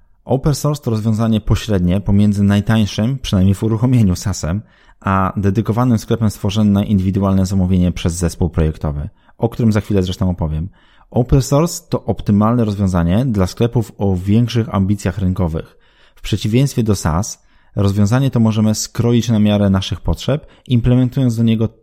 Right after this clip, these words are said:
takie rozwiązania jak indywidualne kalkulatory, indywidualne ścieżki zakupowe, niestandardowe procesy, integracje z zewnętrznymi systemami.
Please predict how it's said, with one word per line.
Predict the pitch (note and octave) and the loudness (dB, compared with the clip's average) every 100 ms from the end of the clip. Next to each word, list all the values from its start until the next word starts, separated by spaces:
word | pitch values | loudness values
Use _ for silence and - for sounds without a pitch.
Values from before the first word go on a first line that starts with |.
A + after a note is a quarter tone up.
| _ _ | _ _
takie | - A#2+ A#2 | -12 -4 -4
rozwiązania | G#2+ G#2 G#2+ G2+ G2 F#2 | -2 -2 -2 0 0 0
jak | F2+ E2+ - A#2 | 0 -2 -4 0
indywidualne | A2 G2+ G2 F#2+ F#2 F2+ | 2 2 0 0 0 0
kalkulatory, | - E2+ - D#2 G#2 G2 F#2 F#2+ - - - | -2 -4 -6 -4 0 2 2 -2 -10 -20 -2
indywidualne | A#2 A2 G#2 G2 F2+ E2+ | 0 2 2 2 0 -2
ścieżki | - - | -8 -12
zakupowe, | - - D#2+ G2+ F#2+ F2 - - _ | -12 -8 -2 0 2 0 -2 -16 _
niestandardowe | A2 B2 B2 A2 F#2+ F2 E2+ E2 | 2 2 2 4 4 2 2 0
procesy, | D#2+ D#2+ G#2 F#2+ - F2+ - - - | -2 -4 -2 -2 -2 -4 -4 -14 -2
integracje | G2+ G2 C3 C3 A2 | 0 2 2 0 -2
z | |
zewnętrznymi | F#2+ F2 F2 - F2+ E2 | 0 0 -2 0 0 0
systemami. | D#2 - D#2 G2+ G2+ F2+ | -6 -6 -2 2 2 2